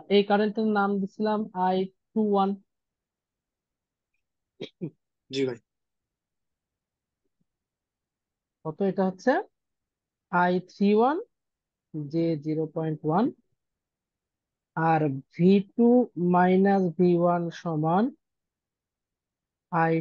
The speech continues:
Speaker 1: টু ওয়ান যে জিরো পয়েন্ট টু। এই কথাটা সবাই বুঝতে পারছেন কিনা?
Speaker 2: জি ভাই।
Speaker 1: সিম্পল ওহমস ল অ্যাপ্লাই করে দিছেন।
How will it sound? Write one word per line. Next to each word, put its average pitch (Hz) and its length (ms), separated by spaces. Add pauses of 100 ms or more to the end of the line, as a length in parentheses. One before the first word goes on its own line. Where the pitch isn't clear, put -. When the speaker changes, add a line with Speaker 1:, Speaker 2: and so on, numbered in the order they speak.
Speaker 1:
টু 175 220
ওয়ান 208 240 (1400)
যে 156 280 (120)
জিরো 147 280
পয়েন্ট 143 320
টু। 139 100 (180)
এই 208 180
কথাটা 220 340
সবাই 233 220
বুঝতে 196 260
পারছেন 165 320
কিনা? 139 240 (1800)
Speaker 2:
জি 151 140
ভাই। 135 180 (360)
Speaker 1:
সিম্পল 277 340 (360)
ওহমস 202 360
ল 208 100
অ্যাপ্লাই 160 400
করে 143 200
দিছেন। 131 320